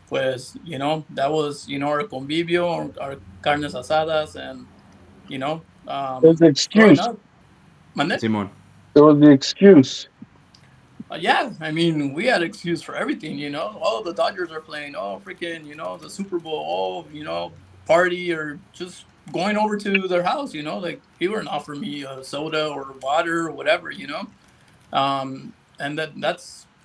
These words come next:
Speaker 1: that's the way, you know, I think since I turned twenty-one, um, that's when I started drinking, you know. And, um, or that's till the,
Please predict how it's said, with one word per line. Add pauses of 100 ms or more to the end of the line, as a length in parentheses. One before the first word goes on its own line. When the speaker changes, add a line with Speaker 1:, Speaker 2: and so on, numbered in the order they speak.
Speaker 1:
that's
the
way,
you
know,
I
think
since
I
turned (400)
twenty-one, (140)
um, (140)
that's
when
I
started
drinking,
you
know. (800)
And,
um, (120)
or
that's
till (260)
the,